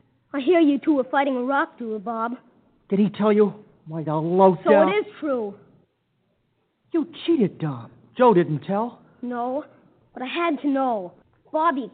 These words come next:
Speaker 1: can't. You're the one who started it. You've got to stop it.
Speaker 2: Not till Fonte says he's sorry for what he said about my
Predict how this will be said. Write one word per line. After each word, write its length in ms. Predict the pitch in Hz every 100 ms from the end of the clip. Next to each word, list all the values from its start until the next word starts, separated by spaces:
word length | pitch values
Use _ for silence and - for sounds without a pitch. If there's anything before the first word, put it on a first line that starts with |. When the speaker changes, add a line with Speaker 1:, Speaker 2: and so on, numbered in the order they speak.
| -
Speaker 1:
can't. 400 | 339 269 202 - _ _ _ _ -
You're 180 | 320 285
the 80 |
one 180 | 285 247
who 80 | 233 -
started 360 | - 277 240 208
it. 120 | 269 - _ _
You've 160 | - 240
got 140 | 349 294
to 60 | - -
stop 280 | 359 330 214
it. 140 | 170 _ -
Speaker 2:
Not 240 | 165 185
till 200 | - 175 170
Fonte 320 | 196 175 175
says 140 | 185 175
he's 160 | 180 160 -
sorry 240 | 208 180
for 120 | 170
what 180 | 165 180
he 140 | 190 -
said 120 | 208
about 320 | 180 190 190
my 200 | 208 202